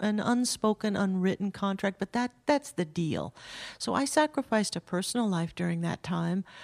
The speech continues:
Uh, I, I, you know, I'd do it again in a red hot minute. I mean, I, I s-, the, the, there was that. Um, I think really that's kind of the only thing that comes to mind, because what I gained was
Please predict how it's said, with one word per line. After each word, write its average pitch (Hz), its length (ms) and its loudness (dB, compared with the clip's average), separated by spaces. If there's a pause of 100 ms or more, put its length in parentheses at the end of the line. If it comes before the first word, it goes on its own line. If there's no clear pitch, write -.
(180)
Uh, 180 40 -2
I, 180 400 0 (320)
I, 185 200 -4 (140)
you 196 140 2
know, 180 220 0
I'd 175 200 0
do 185 140 2
it 185 80 2
again 196 280 2
in 180 140 4
a 175 40 2
red 170 220 2
hot 165 240 0
minute. 208 380 4
I 190 60 2
mean, 180 180 0
I, 170 160 0
I 190 60 0
s-, - 260 -4
the, - 100 -2
the, 175 400 -6 (960)
there 254 220 -2
was 240 200 2
that. 180 300 2 (520)
Um, 247 360 4 (640)
I 262 80 6
think 370 400 0 (100)
really 269 320 4
that's 214 220 0
kind 262 320 0
of 240 80 2
the 226 180 0
only 220 320 4
thing 214 300 0
that 196 140 -4
comes 202 340 0
to 208 80 -2
mind, 190 440 2
because 185 280 -2
what 226 160 0
I 247 100 0
gained 190 640 0
was 175 300 -2